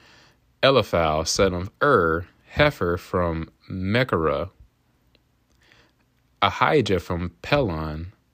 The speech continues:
Hezro from Carmel. Parai, son of Ezbai.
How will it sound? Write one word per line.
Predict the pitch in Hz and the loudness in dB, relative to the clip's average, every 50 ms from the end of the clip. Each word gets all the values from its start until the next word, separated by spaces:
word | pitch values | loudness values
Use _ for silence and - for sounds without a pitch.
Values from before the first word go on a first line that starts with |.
| _ _ _ _ _ _ _ _ _ _ _ - | _ _ _ _ _ _ _ _ _ _ _ 0
Hezro | - 131 147 143 117 98 90 85 82 82 82 | 2 4 4 4 2 2 0 2 2 0 0
from | - - 85 85 85 | -2 -6 -6 -6 -6
Carmel. | - - - 135 127 110 92 82 78 76 85 - _ _ _ _ _ _ _ - - - - - - - - - - - - _ _ _ - | -6 -2 -2 0 0 0 -2 -2 -4 -6 -8 -10 _ _ _ _ _ _ _ -20 -20 -20 -20 -20 -20 -20 -20 -20 -20 -20 -20 _ _ _ -14
Parai, | - - 135 120 120 139 156 156 147 127 110 104 98 101 107 107 | -4 -2 0 2 4 6 6 6 6 6 6 6 4 4 2 2
son | - - 120 110 104 101 | 0 0 0 0 0 2
of | 98 95 92 - - _ - | 2 0 0 -2 -8 _ -2
Ezbai. | 139 156 160 139 117 101 95 90 80 78 76 78 80 85 92 104 | 0 2 2 2 2 2 4 4 4 4 2 2 0 -2 -2 -4